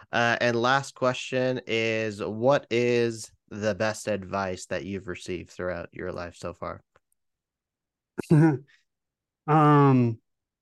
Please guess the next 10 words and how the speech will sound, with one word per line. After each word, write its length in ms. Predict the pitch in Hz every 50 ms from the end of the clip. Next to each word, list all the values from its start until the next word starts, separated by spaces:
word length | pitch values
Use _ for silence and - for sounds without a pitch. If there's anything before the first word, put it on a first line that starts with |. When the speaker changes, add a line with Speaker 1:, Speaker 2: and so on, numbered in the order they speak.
| _ _ _ _ - - _
Speaker 2:
there 320 | 139 127 139 147 156 160
is 180 | 160 147 139 127
not 300 | 135 131 131 143 147 151
a 120 | 143 127
wasted, 880 | 120 117 120 120 127 143 151 143 - - - 160 147 139 139 143 160 - -
there 140 | 139 151
is 140 | 156 143 127 135
no 200 | 139 156 175 170
such 340 | - - 175 175 170 -
thing. 460 | - - 151 143 139 135 135 139 139